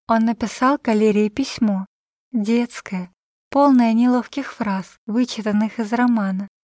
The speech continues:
но искреннее и горячее. Он говорил, что решил победить все,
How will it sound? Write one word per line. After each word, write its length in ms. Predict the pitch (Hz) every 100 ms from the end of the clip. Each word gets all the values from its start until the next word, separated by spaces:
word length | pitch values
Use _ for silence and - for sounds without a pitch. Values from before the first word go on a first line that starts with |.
| _
но 160 | 254 269
искреннее 720 | 269 269 - 196 196 196 196
и 40 | 208
горячее. 720 | 262 262 202 190 - 202 180 _ _ _ _ _ -
Он 160 | 208
говорил, 460 | 196 202 208 240 269
что 220 | - 220
решил 400 | 196 196 - 269
победить 580 | 240 196 196 190 208 -
все, 420 | - - 247 208